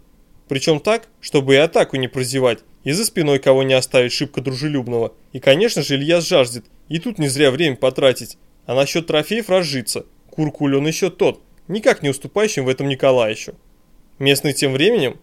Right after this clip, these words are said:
озабоченные стаей, подгоняют пару потов, в дополнение к двум нашим. Толку только от них мало. Мы-то внутри, а машина снаружи гаража. Наконец решаемся.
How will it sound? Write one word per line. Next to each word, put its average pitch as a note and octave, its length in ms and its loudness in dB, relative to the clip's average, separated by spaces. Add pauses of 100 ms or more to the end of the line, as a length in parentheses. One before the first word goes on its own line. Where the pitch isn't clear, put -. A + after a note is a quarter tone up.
(260)
озабоченные C#3 640 0
стаей, B2+ 420 0 (180)
подгоняют F#3 580 2
пару D3 200 4
потов, D#3+ 400 -2 (260)
в C#3+ 40 -10
дополнение D#3 540 0
к B2+ 60 -8
двум C#3+ 220 -4
нашим. B2+ 360 -2 (540)
Толку B3 300 0
только C#3 280 0
от C3 120 0
них C3 180 -6
мало. B2 320 0 (180)
Мы-то F3 320 2
внутри, D#3+ 460 -2 (180)
а A2+ 80 -6
машина F#3 340 0
снаружи C#3 440 0
гаража. B2+ 480 0 (540)
Наконец D3 460 2
решаемся. D3+ 560 -2